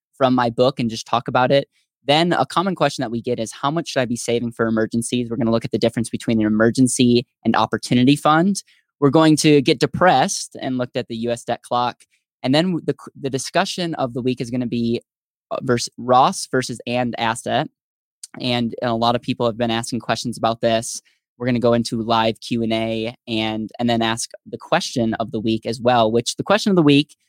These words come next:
uh, for those of you that wanted to have a dis-, lively discussion around the dinner table tonight is, "How much should you be saving for emergencies?" We're gonna be covering that in today's, um, you know, lesson or, or live, but it's, it's, it's something that's not like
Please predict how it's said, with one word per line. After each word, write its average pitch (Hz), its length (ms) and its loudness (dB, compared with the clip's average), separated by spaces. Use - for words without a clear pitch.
uh, 120 140 2
for 123 140 -6
those 120 200 0
of 110 80 -10
you 117 340 0
that 110 260 -2
wanted 113 260 -4
to 113 80 -6
have 113 220 -4
a 120 40 -4
dis-, 110 280 -14
lively 135 400 2
discussion 117 480 0
around 113 220 0
the 113 40 -2
dinner 110 220 -4
table 113 260 -4
tonight 110 420 -4
is, 113 280 -2
"How 151 200 2
much 165 220 4
should 131 180 -4
you 120 80 2
be 117 120 0
saving 120 420 0
for 113 160 -4
emergencies?" 117 680 -2
We're 135 160 4
gonna 143 140 4
be 127 100 4
covering 127 380 2
that 117 280 2
in 117 140 0
today's, 117 560 0
um, 101 380 -10
you 113 120 -16
know, 95 180 -12
lesson 127 500 2
or, 98 240 -2
or 110 160 0
live, 117 600 2
but 117 160 0
it's, 117 220 0
it's, - 320 -4
it's - 140 -6
something 120 220 2
that's 110 200 0
not 110 220 0
like 98 280 -4